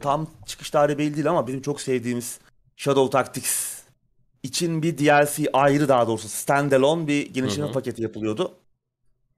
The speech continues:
Speaker 1: Ee, o neydi o? Oradaki ablanın adı ya.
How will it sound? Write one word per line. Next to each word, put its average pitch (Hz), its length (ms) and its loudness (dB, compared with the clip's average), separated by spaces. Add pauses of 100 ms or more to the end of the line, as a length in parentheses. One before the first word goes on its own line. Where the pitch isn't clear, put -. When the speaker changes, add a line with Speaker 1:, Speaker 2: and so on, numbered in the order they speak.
(160)
Speaker 1:
Ee, 113 40 -2 (520)
o 127 280 -2
neydi 147 240 0
o? 127 300 0 (400)
Oradaki 120 560 -6
ablanın 120 400 2
adı 113 160 -4
ya. 104 380 0